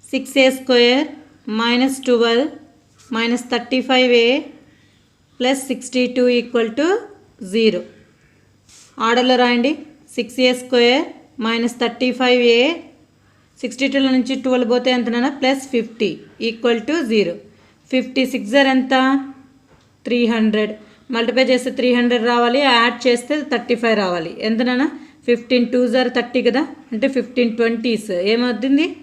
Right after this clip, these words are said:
Minus into minus plus, ఫిఫ్టీన్ టూ జార్ థర్టీ, జీరో ఉంది కాబట్టి త్రీ హండ్రెడ్. యాడ్ చేయండి. ఫిఫ్టీన్ ప్లస్ ట్వంటీ ఎంత? సేమ్ సైన్స్ ఉంటే యాడ్ చేయాలి కదా. థర్టీ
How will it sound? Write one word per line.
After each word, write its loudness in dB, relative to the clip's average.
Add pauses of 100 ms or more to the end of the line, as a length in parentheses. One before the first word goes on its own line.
(1000)
Minus 0
into 0
minus 0 (180)
plus, 2 (140)
ఫిఫ్టీన్ 0
టూ 2
జార్ 0
థర్టీ, 0 (220)
జీరో 2
ఉంది 0
కాబట్టి -2 (100)
త్రీ 0 (100)
హండ్రెడ్. 0 (460)
యాడ్ 0
చేయండి. 2 (800)
ఫిఫ్టీన్ -2
ప్లస్ -2
ట్వంటీ 0
ఎంత? -2 (1300)
సేమ్ 0
సైన్స్ -2
ఉంటే 0
యాడ్ 0
చేయాలి 2
కదా. -8 (600)
థర్టీ -2